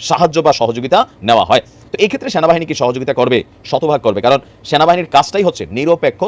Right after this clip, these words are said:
থাকা। সেনাবাহিনীর যারা কমিশন অফিসার লেভেলে আছেন তারা কিন্তু সবসময়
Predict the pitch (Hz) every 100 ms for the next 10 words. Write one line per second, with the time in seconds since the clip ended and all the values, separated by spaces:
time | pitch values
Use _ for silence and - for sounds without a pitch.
0 | - 107 - _ - - - 156 170 170
1 | 170 - 170 220 185 156 147 120 151 127
2 | 151 107 - _ 143 156 180 - 139 -
3 | 170